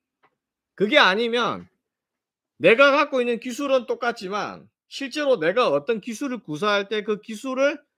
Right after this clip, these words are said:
정밀하게 구상할 수 있는 능력은 서로 다른 거예요, 능력치가. 자, 그러니까 제이엠비 님이 생각하시는 거는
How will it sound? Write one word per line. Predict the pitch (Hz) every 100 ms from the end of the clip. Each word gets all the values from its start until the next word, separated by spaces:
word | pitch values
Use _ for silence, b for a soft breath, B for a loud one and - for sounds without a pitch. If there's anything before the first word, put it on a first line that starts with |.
| _
정밀하게 | 269 311 294 269 247 226
구상할 | 185 175 233 226 226
수 | 208
있는 | 180 190 269 311 - _ _ _ _ _ _
능력은 | 208 262 254 233 233
서로 | 202 196
다른 | 165 120 107
거예요, | 110 92
능력치가. | 127 107 - - 165 _ _
자, | 143 127 127
그러니까 | 247 208 196 170
제이엠비 | 175 202 233 254 254 269 262 254
님이 | 226 208 208 220
생각하시는 | 233 233 220 196 202 185
거는 | 160 202 151 92